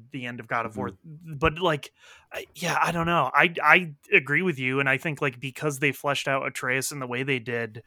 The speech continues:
Speaker 2: Mm-hmm.
Speaker 1: there's no reason why he couldn't just be the main character of the next game. Like,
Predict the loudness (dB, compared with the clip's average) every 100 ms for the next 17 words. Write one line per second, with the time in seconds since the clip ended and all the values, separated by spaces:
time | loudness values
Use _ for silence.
0 | _ -8 -8 -8 -10 -6 -2 0 2 0
1 | 0 -2 -4 0 2 2 -2 -6 -4 -4
2 | -6 -4 -4 -4 -8 -4 -4 -4 -4 -4
3 | -2 -2 -2 -2 -4 -4 -6 -6 -6 -4
4 | -4 -6 -10 -12